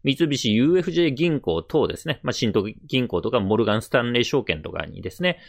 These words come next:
予約型代理人を届け出ておけばですね、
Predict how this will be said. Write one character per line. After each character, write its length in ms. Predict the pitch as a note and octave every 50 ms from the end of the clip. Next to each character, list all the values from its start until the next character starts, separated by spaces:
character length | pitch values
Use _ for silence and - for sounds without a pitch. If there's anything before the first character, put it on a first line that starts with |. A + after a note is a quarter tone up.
| - - - _ -
予 140 | C3+ D3+
約 260 | F#3 G3 A3 G#3+ A3+ A3
型 260 | G#3+ G#3+ G#3 G3 D3+
代 340 | B2+ A#2+ D3 D#3+ F#3 F#3+ F#3+
理 100 | G3+ G3+
人 240 | G3 G3 F#3+ F#3+
を 80 | F3+ E3+
届 380 | - - E3+ F3+ F#3+ F#3 G3+ G3
け 20 |
出 160 | G3 G3 F#3+
て 380 | G3 - - A#2 G2 - - _ -
お 80 | B2
け 140 | - F3+ F3
ば 120 | C3+ E2+
で 100 | D2+ D#2+
す 100 | - -
ね、 280 | D3+ E3+ E3 D#3+ -